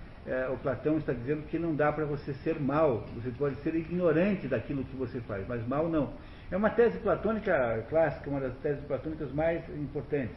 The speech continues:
essa. E que o Platão aproveitou aqui pra, ó,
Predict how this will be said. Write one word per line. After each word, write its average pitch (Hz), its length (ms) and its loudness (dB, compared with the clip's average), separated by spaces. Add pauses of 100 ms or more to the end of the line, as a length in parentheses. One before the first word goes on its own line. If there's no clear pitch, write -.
(120)
essa. - 300 -6 (640)
E 143 80 -4
que 170 520 2
o 160 60 -6
Platão 139 400 2
aproveitou 131 480 0
aqui 196 300 -4 (220)
pra, 151 400 0 (160)
ó, 143 240 2